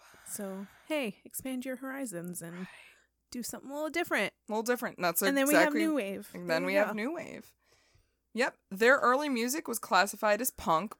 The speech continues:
Speaker 2: but it was always a bit more complicated than your average spike wearing, anarchy preaching, harder, faster, messier playing punks.
Speaker 1: Yeah.
Speaker 2: They also wrote much deeper and more complicated lyrics.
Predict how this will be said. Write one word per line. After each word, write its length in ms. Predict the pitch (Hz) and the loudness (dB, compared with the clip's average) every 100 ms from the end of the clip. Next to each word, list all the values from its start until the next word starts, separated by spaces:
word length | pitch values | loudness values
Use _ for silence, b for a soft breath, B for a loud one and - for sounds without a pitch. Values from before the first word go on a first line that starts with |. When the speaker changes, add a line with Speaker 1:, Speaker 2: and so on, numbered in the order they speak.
| - | 2
Speaker 2:
but 160 | 254 | 4
it 60 | 277 | 4
was 160 | 277 254 | 2 2
always 260 | 233 277 339 | 2 4 2
a 60 | 240 | 2
bit 180 | 220 | 0
more 160 | - 214 | 2 -2
complicated 720 | - 226 240 233 - 160 156 | 0 0 0 0 -4 -4 -2
than 140 | 180 180 | -2 0
your 140 | 175 | 2
average 320 | 170 175 170 | 2 2 2
spike 420 | - - 196 202 202 | 0 4 4 4 2
wearing, 720 | 202 202 202 196 196 190 190 | 4 6 6 4 2 0 -4
anarchy 520 | - 170 180 185 - 185 | -2 2 2 0 -4 -10
preaching, 840 | 214 180 180 190 180 175 170 165 | -6 -6 -2 -2 0 -2 -2 -6
harder, 360 | 165 160 170 165 | 2 4 6 4
faster, 460 | - 160 - 170 | 4 4 4 -2
messier 480 | 156 147 160 180 180 | 0 2 4 4 0
playing 360 | - 147 151 185 | -2 -6 -6 -2
punks. 600 | 202 175 - - - - | 2 2 2 0 0 0
Speaker 1:
Yeah. 260 | 208 151 139 _ _ _ | -6 -8 -8 _ _ _
Speaker 2:
They 120 | 269 269 | 0 4
also 320 | 285 392 440 | 6 6 4
wrote 220 | 285 233 | 4 4
much 340 | 208 254 202 | 2 0 -2
deeper 360 | 180 190 208 214 | -6 -6 2 4
and 120 | 180 | 4
more 160 | 190 180 | 2 0
complicated 640 | - 175 160 165 170 151 | -2 -4 -4 -6 -6 -6
lyrics. 680 | 156 190 220 117 - - | -4 0 4 4 2 0